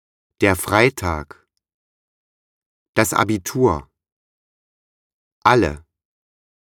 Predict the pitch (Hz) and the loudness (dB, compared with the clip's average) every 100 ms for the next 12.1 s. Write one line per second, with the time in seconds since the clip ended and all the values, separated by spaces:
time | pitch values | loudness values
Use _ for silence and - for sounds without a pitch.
0 | _ _ _ - 117 92 135 156 - 82 | _ _ _ 2 2 4 0 -2 -2 -6
1 | 65 _ _ _ _ _ _ _ _ _ | -6 _ _ _ _ _ _ _ _ _
2 | _ _ _ - 107 104 127 123 117 104 | _ _ _ -6 -4 2 6 8 8 4
3 | 123 131 82 - _ _ _ _ _ _ | -4 -6 -8 -12 _ _ _ _ _ _
4 | _ _ _ _ _ _ - 92 120 - | _ _ _ _ _ _ -10 -4 -4 0
5 | 117 107 120 117 73 _ _ _ _ _ | 2 4 2 0 -2 _ _ _ _ _
6 | _ _ _ _ _ _ _ _ _ - | _ _ _ _ _ _ _ _ _ -4
7 | 104 98 - - 120 - - _ _ _ | -2 -2 -4 -4 -4 -6 -20 _ _ _
8 | _ _ _ _ _ _ _ _ _ _ | _ _ _ _ _ _ _ _ _ _
9 | - - - 110 117 76 _ _ _ _ | -18 -10 -2 0 2 -2 _ _ _ _
10 | _ _ _ _ _ _ _ _ - 101 | _ _ _ _ _ _ _ _ -4 -4
11 | - 120 147 - - - 82 78 - 71 | 0 2 2 -2 -10 -6 -6 -6 -8 -16
12 | 65 | -16